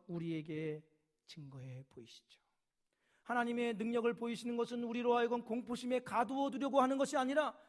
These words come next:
"왜 나를 믿지 못하고 불안해 떠냐? 너의 인생을 맡겨도 좋다." 이런 뜻입니다.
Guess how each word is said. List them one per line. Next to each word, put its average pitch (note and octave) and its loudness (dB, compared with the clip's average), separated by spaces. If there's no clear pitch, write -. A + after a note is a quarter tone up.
"왜 C#4+ 6
나를 C4 0
믿지 A3 -8
못하고 A3+ 0
불안해 G3 -8
떠냐? F#3+ -6
너의 A#3 0
인생을 B3 6
맡겨도 A#3+ 6
좋다." C4+ 6
이런 F4+ 8
뜻입니다. C4+ -2